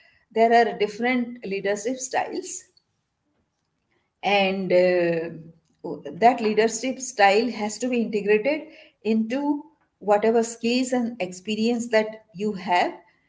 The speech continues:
and then make a winning story. That is how you will, you will, uh, find your uniqueness. And this is about day one,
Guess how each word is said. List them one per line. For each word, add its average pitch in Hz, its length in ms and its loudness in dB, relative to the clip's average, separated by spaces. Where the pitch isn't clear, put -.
and 277 340 2
then 302 460 2
make 254 280 2
a 277 120 -2
winning 208 440 -2
story. - 600 -8
That 277 300 2
is 285 220 -4
how 202 600 2
you 240 420 -2
will, 214 220 2
you 220 340 -2
will, 220 320 0
uh, 170 420 0
find 202 380 2
your 226 160 2
uniqueness. 180 800 -8
And 208 240 -4
this 202 220 -2
is 240 340 -2
about 185 580 2
day 220 280 6
one, 208 560 0